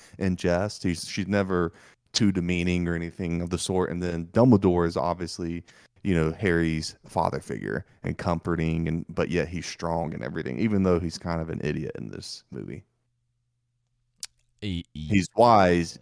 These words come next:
Speaker 1: and stupid at the same time, if that makes sense.
Speaker 2: Yeah, I mean, you'd probably have to explain a little bit more. I mean, like,
Speaker 1: So, I guess what, what I would be is, like, Dumbledore is supposed to be this wise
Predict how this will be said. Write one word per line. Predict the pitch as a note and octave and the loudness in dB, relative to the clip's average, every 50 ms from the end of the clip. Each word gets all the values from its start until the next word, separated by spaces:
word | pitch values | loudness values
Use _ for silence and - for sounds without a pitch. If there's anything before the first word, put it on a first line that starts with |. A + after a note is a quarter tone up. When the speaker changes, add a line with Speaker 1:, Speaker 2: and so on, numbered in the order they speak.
| - - _ | -20 -14 _
Speaker 1:
and | - E2+ E2+ F2 F2 - | -6 -4 -4 -4 -4 -6
stupid | - - - D#2+ - - - - | -6 -6 -6 -8 -8 -8 -12 -14
at | - | -14
the | - | -16
same | - - - D2+ C2+ - | -14 -12 -10 -10 -10 -10
time, | - F2 C#2+ C2+ C#2+ | -8 -8 -8 -6 -8
if | C2+ - | -10 -12
that | G1+ - | -14 -16
makes | - A#1+ G1+ - - | -14 -14 -14 -14 -16
sense. | - - B1 - - - - - _ _ _ _ _ _ _ _ _ _ _ _ _ _ _ - - - _ _ _ _ _ _ - | -18 -18 -18 -18 -20 -20 -20 -20 _ _ _ _ _ _ _ _ _ _ _ _ _ _ _ -20 -20 -20 _ _ _ _ _ _ -18
Speaker 2:
Yeah, | E3+ F#3 F#3+ F#3 F3+ | -14 -12 -12 -10 -10
I | D3 F3 | -12 -12
mean, | F#3 - | -14 -12
you'd | D3 F#3 F#3+ E3 | -10 -8 -6 -2
probably | G3+ F#3 E3+ E3 D#3+ D#3+ | 0 0 0 2 2 2
have | D#3+ D3 C#3 | 2 2 0
to | - C#3 | -2 -4
explain | C3+ - - - - A#2+ A#2 A#2 A#2+ A#2+ A#2 A2 - - - - - - - | -2 -2 -2 -2 -2 -2 -2 -2 0 -2 -2 -4 -6 -6 -8 -8 -8 -10 -10
a | A#2 | -6
little | A#2 A#2 A2 G#2+ | -6 -4 -4 -4
bit | F#2+ A2 - - | -4 -6 -6 -6
more. | G2+ G#2+ G#2 G#2 G#2 G#2 G2+ G2+ G2+ G#2 - | -6 -6 -6 -4 -4 -4 -4 -4 -4 -4 -4
I | - C3 | -2 -2
mean, | D3 C#3+ C#3+ | 0 0 0
like, | C#3+ C3+ B2 | 0 0 2
Speaker 1:
So, | B2 B2 A#2 A2+ G#2+ - - _ _ _ _ _ _ - | 4 4 4 4 2 0 -2 _ _ _ _ _ _ -4
I | C3+ | -2
guess | - D#3 D3+ C3+ - - | 0 2 2 2 2 0
what, | A#2 A#2+ A#2+ G#2 - - | -2 -2 -2 -2 -2 -2
what | G2 A#2 A2+ | -2 0 0
I | G#2+ G#2+ | 2 2
would | G#2 G2 | 0 0
be | G#2 G2+ G2 | -2 -2 0
is, | F#2 E2+ F2 | 0 0 0
like, | E2+ E2 C#2+ - - - _ _ _ _ _ _ - - | 0 0 -2 -2 -6 -12 _ _ _ _ _ _ -8 -4
Dumbledore | - A2+ A#2 A2 G2+ G#2+ G#2 G2 | -2 0 0 0 2 2 2 2
is | - | 2
supposed | - G#2 G2+ - - | 2 0 -2 -2 -4
to | G2 | -6
be | F#2+ F2+ | -6 -6
this | F2 F2+ E2+ - - - | -4 -4 -6 -6 -6 -4
wise | F#2 F2 F2 F2 F2 E2+ E2+ E2+ E2+ E2 - - - - | -2 0 0 0 0 0 0 -2 -2 -4 -6 -8 -14 -18